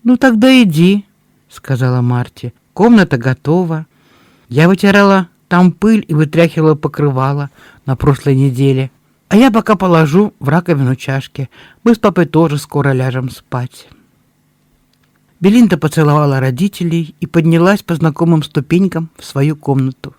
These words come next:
Дверь была приоткрыта, и в ногах кровати стоял чемодан. Она вошла в комнату и огляделась.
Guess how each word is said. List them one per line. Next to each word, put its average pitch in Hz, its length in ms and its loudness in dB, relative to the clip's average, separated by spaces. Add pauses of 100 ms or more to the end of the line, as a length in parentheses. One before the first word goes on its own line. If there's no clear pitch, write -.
(260)
Дверь 202 240 2
была 147 240 2
приоткрыта, 175 760 -4 (280)
и 160 100 -2
в 143 60 2
ногах 151 380 2
кровати 147 440 -2
стоял 156 400 -2
чемодан. 131 640 -6 (840)
Она 143 240 2
вошла 135 320 -2
в - 60 -12
комнату 202 520 0
и - 180 -2
огляделась. 151 960 -2